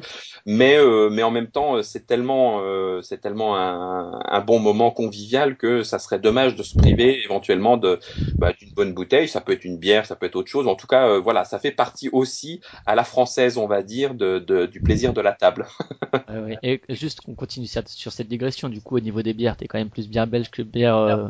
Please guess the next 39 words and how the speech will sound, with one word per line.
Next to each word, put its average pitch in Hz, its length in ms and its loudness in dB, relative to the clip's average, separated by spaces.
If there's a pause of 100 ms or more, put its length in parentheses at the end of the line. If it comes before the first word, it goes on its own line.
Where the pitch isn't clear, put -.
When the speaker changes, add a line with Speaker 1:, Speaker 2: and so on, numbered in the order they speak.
(120)
Speaker 2:
bourguignonne ? 123 560 -6 (380)
Speaker 1:
Ah, 127 160 8
clairement. 131 400 4 (180)
Ah 113 120 6
Speaker 2:
Oui. 123 80 4
Speaker 1:
oui, 123 60 4
oui, 120 100 -2
non, 110 80 -4
là-dessus, 110 240 -2
il - 20 -8
n'y - 60 -8
a - 40 -14
pas 123 120 2
photo 127 280 -4
non 123 140 -2
plus. 120 200 -6 (200)
<laughs> - 160 -6
Speaker 2:
Le 127 80 6
chauvinisme, 135 540 2 (140)
euh, 113 180 2
ne 113 180 2
va 110 140 2
pas 113 120 0
jusque-là. 110 480 -2 (580)
Et, 123 180 8
euh, 120 180 4 (140)
donc, 156 180 2
si - 160 4
on 175 80 6
reprend 139 300 2
maintenant - 260 8
le, 113 160 -8
le 127 140 -6
fil 127 440 -16 (420)
Speaker 1:
Fin 160 80 -4
de 160 60 -8
la 156 80 6
digression. 147 600 -2 (180)
Speaker 2:
Voilà. - 160 -2